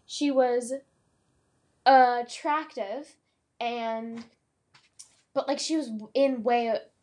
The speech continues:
in over her head. So, supposedly every man that met her said, "Oh, you better be in movies." So, as our, uh, as our narrator for half the documentary that I watched,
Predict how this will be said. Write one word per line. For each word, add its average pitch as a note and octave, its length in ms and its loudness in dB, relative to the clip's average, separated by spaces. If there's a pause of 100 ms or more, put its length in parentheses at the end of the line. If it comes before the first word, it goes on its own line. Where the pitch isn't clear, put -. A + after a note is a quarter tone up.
(220)
in A#3+ 120 -2
over G#3+ 280 -2
her A3+ 120 -10
head. A3 380 -4 (680)
So, F4 340 -2
supposedly G4 540 0
every D4 280 0
man B3 300 -2
that A#3 140 -4
met D#4 300 -2
her A3+ 300 -4 (240)
said, C#4 360 0 (300)
"Oh, F4+ 260 2
you E4 160 4
better D#4+ 360 2
be E4 200 2
in C4 140 -4
movies." B3 880 -6 (1080)
So, E4+ 480 6 (500)
as D#4+ 440 4 (100)
our, C4 640 -2 (280)
uh, A3 500 -4 (140)
as C#4 220 -4
our C#4 180 -4
narrator B3 460 -6
for A3+ 320 -6 (260)
half A#3 220 -6
the B3+ 80 -10
documentary A3+ 600 -8
that F#3+ 100 -12
I F#3 160 -12
watched, F#3+ 540 -16